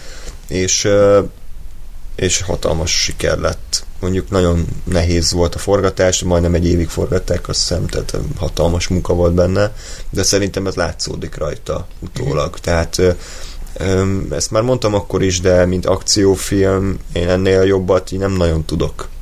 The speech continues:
Speaker 1: mondani. Tényleg talán ez ilyen Matrix, de ami, ami szintiszta akciófilm, ami nem, nem megy át nagyon skifibe, ami nem megy át más műfajokba, hanem ilyen vegytiszta akciófilm, ami, ami készültek, én ennél jobbat nem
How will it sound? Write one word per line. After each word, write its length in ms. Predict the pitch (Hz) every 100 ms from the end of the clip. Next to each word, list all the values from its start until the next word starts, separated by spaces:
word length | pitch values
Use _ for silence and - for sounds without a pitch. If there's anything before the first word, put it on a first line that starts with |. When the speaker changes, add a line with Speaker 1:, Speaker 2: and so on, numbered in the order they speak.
| -
Speaker 1:
mondani. 480 | - 82 73 76 73
Tényleg 280 | 73 95 85
talán 180 | 85 82
ez 100 | 82
ilyen 140 | 85
Matrix, 600 | 90 87 90 - 92 -
de 140 | - 90
ami, 320 | 82 95 95
ami 200 | 98 101
szintiszta 540 | 98 - 104 90 - 85
akciófilm, 640 | 82 - 80 67 - 80
ami 160 | 80 87
nem, 260 | 90 90 - - - -
nem 240 | - 92 95
megy 240 | 95 90
át 200 | 87 87 -
nagyon 340 | 90 87 82 85
skifibe, 720 | - 90 - 82 85 85 80 - - - -
ami 160 | 87 90
nem 520 | 90 90 90 87 90 - 69
megy 140 | 85 87
át 180 | 82
más 240 | - 92 92
műfajokba, 540 | 92 90 107 117 123
hanem 220 | 120 104 101
ilyen 140 | 95
vegytiszta 640 | 101 95 - 90 - -
akciófilm, 640 | 82 - - 95 90 101 98
ami, 300 | 92 90 85 - - -
ami 440 | - 87 87 85 - - - -
készültek, 560 | - 90 - 104 - 139 110
én 140 | - 87
ennél 220 | 92 95
jobbat 400 | 104 101 127 - - -
nem 200 | 151